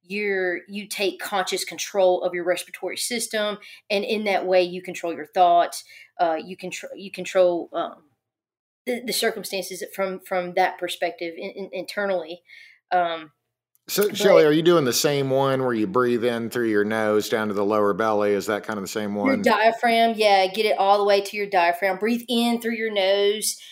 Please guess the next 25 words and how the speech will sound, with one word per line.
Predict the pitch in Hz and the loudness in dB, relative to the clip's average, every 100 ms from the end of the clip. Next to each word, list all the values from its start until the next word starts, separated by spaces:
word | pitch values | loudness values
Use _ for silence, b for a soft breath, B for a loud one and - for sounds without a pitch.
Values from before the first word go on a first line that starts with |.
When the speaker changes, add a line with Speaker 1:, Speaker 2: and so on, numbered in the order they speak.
| B | B
Speaker 1:
and | 214 202 | -4 0
then, | 202 202 196 190 b b 208 | 0 0 0 -2 b b 0
um, | 208 196 190 - _ - | 2 2 0 -8 _ -8
the, | 277 269 269 | -4 -4 4
the | 262 | 4
more | 277 370 | 6 6
upset | 320 - - 202 214 | 4 2 0 2 4
I | 226 226 | 4 4
am, | 233 233 233 226 196 | 2 2 0 -2 -2
the | 196 | 0
longer | 185 202 208 202 | 0 -2 -2 -2
I | - | -2
hold | - 202 196 | 0 0 2
my | 185 | 0
breath. | 165 165 175 226 - - B B B 226 | 0 2 2 0 -4 -16 B B B 2
And | 226 | 4
then | 226 233 220 208 - | 4 0 0 -4 -4
as | 214 208 - | -4 -2 0
soon | 240 233 | 0 0
as, | 233 220 - | 0 -2 -4
you | 202 | -6
know, | 190 | -6
you | 185 180 | -8 -8
hold | - 226 240 | -2 -2 0
it | 247 - | -2 -2